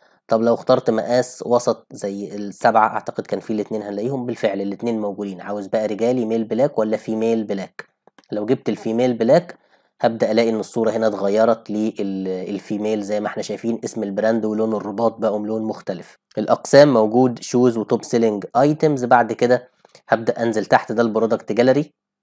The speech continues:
مجموعة، آه، كبيرة. طبعا الألوان دي أنا مش حاططها، المفروض انتوا تضيفوها، بس أنا عشان وقت الفيديو اكتفيت بلونين بس، اللي هو الفيميل بلاك ده والميل بلاك اللي هو ده. بعد كده هننزل على ال-،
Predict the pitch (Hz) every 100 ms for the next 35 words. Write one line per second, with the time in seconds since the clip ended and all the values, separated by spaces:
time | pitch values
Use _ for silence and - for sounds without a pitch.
0 | - 110 110 123 110 110 - 104 98 98
1 | 92 107 101 123 156 143 135 147 147 139
2 | 123 143 175 - 123 - _ _ _ _
3 | - 107 127 139 143 123 113 170 127 101
4 | - 123 107 131 127 - 110 101 127 143
5 | 160 - - 127 143 120 120 127 131 113
6 | - 104 113 120 110 113 120 123 107 117
7 | 175 - - - 190 - 123 147 127 117
8 | 127 131 107 120 123 107 117 113 104 -
9 | _ _ _ _ 143 139 131 131 120 127
10 | 120 107 101 120 120 113 104 98 95 95
11 | 92 92